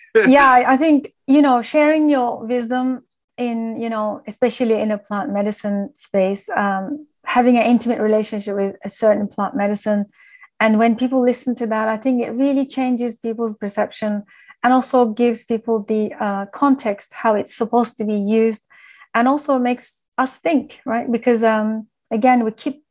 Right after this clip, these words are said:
Speaker 2: continually coming back to our own behavior, our own decisions and actions
Speaker 1: Yeah,
Speaker 2: in
Speaker 1: that's
Speaker 2: this
Speaker 1: it.
Speaker 2: world. I think this is a really good message. And one last question, how can they source it safely, stay safe? And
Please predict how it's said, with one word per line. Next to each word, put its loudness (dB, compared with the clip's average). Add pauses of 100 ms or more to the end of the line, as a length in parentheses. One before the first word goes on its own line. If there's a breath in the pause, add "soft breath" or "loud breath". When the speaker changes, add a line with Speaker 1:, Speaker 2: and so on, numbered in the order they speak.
Speaker 2:
continually 0
coming -6
back -2
to -4 (520 soft breath)
our -2
own 2 (220)
behavior, -2
our -4
own 0
decisions -4
and -8
actions -6
Speaker 1:
Yeah, -4
Speaker 2:
in -4
Speaker 1:
that's -4
Speaker 2:
this -10
Speaker 1:
it. -4
Speaker 2:
world. 2 (460 loud breath)
I 2
think 2
this 2
is 0
a 2
really 0
good -2
message. -6
And -2
one 4 (100)
last -2
question, -6 (920)
how 4
can 2
they 2 (180)
source -2
it -8
safely, -2
stay -4
safe? 0 (200)
And -8